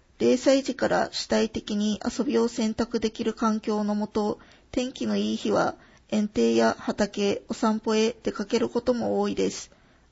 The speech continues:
遊びからの深い学びを大切に日々活動を行っています。施設の職員数三十一名。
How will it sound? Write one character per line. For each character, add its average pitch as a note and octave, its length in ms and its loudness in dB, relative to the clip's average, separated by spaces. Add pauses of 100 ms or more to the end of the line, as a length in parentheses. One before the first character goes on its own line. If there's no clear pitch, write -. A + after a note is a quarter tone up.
遊 A#3+ 180 0
び B3 140 -4
か C4+ 140 2
ら A#3+ 100 2
の - 280 -4
深 - 260 0
い B3 100 0
学 G#3 280 0
び F#3 100 0
を F#3+ 80 0
大 G#3 240 0
切 F#3+ 280 -6
に G3 300 -2
日 B3 180 -4
々 - 140 -6
活 G3 240 -4
動 G#3 180 2
を G3 60 0
行 A3 140 -4 (100)
っ A3 80 -2
て - 160 -6
い G#3 80 0
ま G3+ 180 0
す。 - 220 -14 (800)
施 - 140 -12
設 C#4 260 -2
の G3+ 120 2
職 A3 300 -4
員 G#3+ 180 0
数 G3+ 400 -2
三 A#3+ 300 -4
十 G3+ 160 -2
一 G3+ 240 -6
名。 G3 320 -4